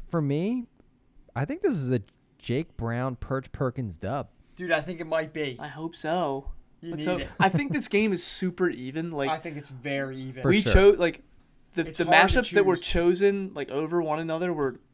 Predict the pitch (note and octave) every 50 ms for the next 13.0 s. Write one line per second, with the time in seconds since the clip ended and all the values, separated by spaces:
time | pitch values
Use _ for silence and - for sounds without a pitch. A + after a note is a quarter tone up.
0 | - - - D3+ D3 C#3+ C#3 C3 C3 B2+ - - - _ _ - - D3+ C#3+ C#3+
1 | D3 - - D#3+ D3 - C3 - - B2+ B2 B2 B2 C3 C3+ C3+ D#3 D#3 D#3 D#3
2 | D#3 D#3+ E3 D#3 - D#3+ C#3+ C#3 - _ _ _ - _ _ - G#2 G2 F#2+ -
3 | - F3 F3 - - G#3+ G3+ F#3+ F#3+ F3+ E3 D3+ D#3+ D#3 D#3 D3+ D3 D3+ - D3+
4 | C#3+ C#3 - - A#2+ B2 B2+ - - _ - C#3+ C#3 C3+ B2+ A#2+ - _ - -
5 | - C#3 C3+ C3+ C#3+ - C#3+ D#3 D#3+ F#2+ F2+ F#3 - - D#3+ E3 D#3+ D#3+ D#3 D3+
6 | D3 D3 C#3+ C3+ - - _ - - D3+ C#3+ - - E3 D#3 D3 C#3+ C#3 C#3 -
7 | B2+ B2+ C#3 C3 - - C#3 B2+ A#2+ A#2+ A#2+ - _ _ _ _ _ _ _ _
8 | _ _ - D3 C#3+ B2+ B2+ C3 C3+ C3 B2 A2+ G#2 G#2 G#2 G2+ G2 F#2+ _ _
9 | _ _ - C#3 C3+ C3+ C3 B2+ - _ - - - G2+ E2+ - - F2 D#2 D#2+
10 | - _ - D3 C#3 - E3+ D3 C3+ G#2 F2+ G#2+ F#2+ - G2 E2+ F2 F#2+ A2 A#2+
11 | - - - D#2 E2 E2 - - E3+ F3 G3 A3 A3+ A3+ B3 A#3 F#3 D3 D#3+ E3+
12 | E3+ D#3+ D#3+ E3 D#3+ - - C3+ B2+ C3+ C#3 D3 - B2+ C3 C3 B2+ B2+ - -